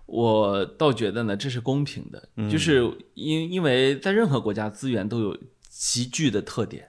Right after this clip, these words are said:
Speaker 2: 哦。
Speaker 1: 啊，其实你看，你看其他国家发达，包括发达国家也是一样的啊。京城能够形成大城市圈儿，集，集，集合资源，呃，你也不可能说是这个北京就要把所有资源拿出去，这，这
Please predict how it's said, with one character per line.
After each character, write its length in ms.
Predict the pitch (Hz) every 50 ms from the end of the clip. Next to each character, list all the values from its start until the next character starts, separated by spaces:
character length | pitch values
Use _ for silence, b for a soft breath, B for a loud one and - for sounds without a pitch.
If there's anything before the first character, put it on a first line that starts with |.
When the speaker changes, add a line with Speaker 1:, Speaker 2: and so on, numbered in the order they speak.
| - -
Speaker 2:
哦。 280 | - 107 104 107 101 90
Speaker 1:
啊， 240 | - 113 107 101 92 92
其 80 | -
实 100 | - 156
你 120 | 165 131 117
看， 280 | 143 147 135 123 117 B B B B B _
你 120 | - 120
看 160 | 123 156 156
其 140 | 147 - -
他 120 | 139 156 151
国 120 | 123 110
家 260 | 107 117 120 120 113 117 - -
发 140 | - 151 143
达， 100 | 143 127
包 160 | - 143 143
括 100 | 135 143
发 160 | 117 - 139
达 120 | 135 131 120
国 100 | 110 101
家 120 | 98 107
也 120 | 110 95
是 140 | 95 - 123
一 100 | 107 104 113
样 260 | 113 98 135 120 90
的 140 | - - -
啊。 260 | - - 107 92 80 - B B B B B
京 160 | - 180 196
城 180 | 185 160 135 131
能 140 | 131 131
够 100 | 135 131
形 220 | 113 - - 113 117
成 160 | 117 120 117
大 140 | 120 139 -
城 180 | - - 110
市 140 | 110 127 117
圈 200 | - - - 110 107
儿， 120 | 107 107
集， 380 | 98 - - - - - - -
集， 300 | - - - - 113 120
集 260 | 117 117 - - 123 127
合 180 | 123 135 117
资 180 | 104 - 131 123
源， 220 | 113 92 - - - b b b b b b b b
呃， 240 | 117 117 117 113
你 160 | 110 117 143 170
也 100 | 170 147
不 140 | 143 202
可 160 | - - - 107
能 420 | 92 87 85 85 92 110 127 143 b b b b b b
说 160 | - 131 131
是 580 | 117 - 127 110 98 87 - - 50 - - -
这 80 | 113 104
个 200 | 98 104 92 90
北 180 | - 127 127
京 180 | 123 135 175 185
就 80 | 175 190
要 60 | 165
把 140 | 147 139 120
所 160 | - 160 180
有 40 | 175
资 140 | 135 151
源 140 | 147 139 139
拿 120 | 131 107 107
出 120 | 107 127
去， 140 | 120 107 110
这， 160 | 110 143 139
这 180 | - - -